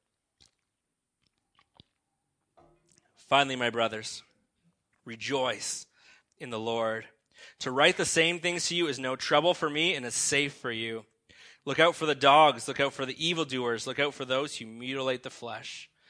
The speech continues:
For we are the circumcision who worship by the Spirit of God and glory in Christ Jesus and put no confidence in the flesh.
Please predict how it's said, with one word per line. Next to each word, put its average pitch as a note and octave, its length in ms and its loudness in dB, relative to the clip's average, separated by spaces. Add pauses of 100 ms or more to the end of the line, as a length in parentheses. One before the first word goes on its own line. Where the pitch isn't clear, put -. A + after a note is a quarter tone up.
(220)
For B2 140 -12
we D3+ 180 4
are D#3 80 8
the C3+ 80 -2
circumcision A#2+ 880 -4
who A2+ 120 -14
worship C3 600 -2
by A2 120 -10
the G#2+ 80 -10
Spirit E3 460 0
of D3+ 100 -6
God B2+ 340 0 (340)
and B2 160 -16
glory E3 460 6
in D3+ 80 -4
Christ C3 380 -2
Jesus A#2 380 -8
and A2+ 100 -14
put B2 140 -10
no A2+ 140 -12
confidence B2+ 880 -2
in B2+ 80 -20
the G#2 60 -16
flesh. - 540 -12